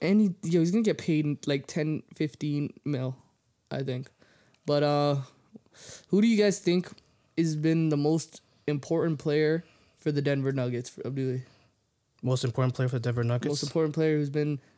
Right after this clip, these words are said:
Speaker 1: hitting those key shots, other than, honestly, other than Jokic and Murray, I'll say that,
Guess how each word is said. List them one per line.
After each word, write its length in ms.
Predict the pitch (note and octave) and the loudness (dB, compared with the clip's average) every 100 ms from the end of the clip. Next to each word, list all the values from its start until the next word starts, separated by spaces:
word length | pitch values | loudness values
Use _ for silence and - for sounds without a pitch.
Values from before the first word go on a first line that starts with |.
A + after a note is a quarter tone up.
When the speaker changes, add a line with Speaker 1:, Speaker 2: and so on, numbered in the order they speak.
| _ - _ _ C#3+ C#3+ C#3+ - _ - | _ -20 _ _ -14 -12 -14 -18 _ -6
Speaker 1:
hitting 340 | D3+ D#3 D#3+ | -2 0 2
those 180 | D#3 C#3+ | 0 0
key 280 | - - F3 | -6 -6 -4
shots, 340 | D#3+ D#3+ D3+ - | -2 0 -2 0
other 220 | D#3+ F#3+ F#3 | 2 4 2
than, 80 | - | 2
honestly, 460 | F#3+ A#3+ B3+ - - | 2 2 0 -2 0
other 160 | A3 | 2
than 120 | G3+ E3+ | 2 2
Jokic 280 | E3 D#3 D3 | 0 0 -4
and 100 | C#3 | -4
Murray, 140 | B2 | -2
I'll 100 | C3+ | -2
say 160 | D#3 C3+ | -2 -2
that, 200 | - | -4